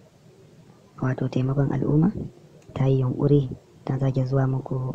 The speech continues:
da sirri dangane da yanayin yadda rayuwa yake tafiya dai har wa yau. Su mata abokanan halitta ne, ba za mu iya rayuwa ba sai da su, su ma kuma ba za su iya rayuwa ba sai da mu.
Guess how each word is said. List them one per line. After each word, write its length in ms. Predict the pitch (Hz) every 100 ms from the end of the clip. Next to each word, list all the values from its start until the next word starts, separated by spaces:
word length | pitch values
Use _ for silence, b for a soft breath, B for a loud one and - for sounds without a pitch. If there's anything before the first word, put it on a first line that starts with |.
| 139
da 120 | 131
sirri 420 | - 139 139 139 - - - - - - - - - -
dangane 460 | 131 131 131 135 135
da 140 | 127 123 123 - - - - -
yanayin 360 | 143 139 135 135 131
yadda 300 | 131 127 - -
rayuwa 420 | 127 127 131 131
yake 200 | 135 -
tafiya 340 | - 143 143
dai 120 | 127 131
har 240 | - 139
wa 80 | 127
yau. 120 | 127 - - - - - -
Su 160 | - 143 143 139
mata 400 | 139 139 143 139 135 - - - - - -
abokanan 460 | 123 127 127 131 131
halitta 380 | 127 123 - 127
ne, 140 | - - - - - - - - - - -
ba 140 | 131
za 160 | 131 151
mu 80 | 143
iya 220 | - 143
rayuwa 500 | 131 131 135 135 135
ba 140 | 139 139 139 135 135
sai 160 | 135 135
da 100 | 135
su, 280 | 139 175 175 B B B
su 140 | - 131
ma 120 | 135
kuma 180 | 139 135
ba 80 | 131
za 40 | 127
su 80 |
iya 160 | - 131
rayuwa 320 | 127 127 127
ba 220 | 127 127 127
sai 140 | 131
da 100 | -
mu. 140 | 131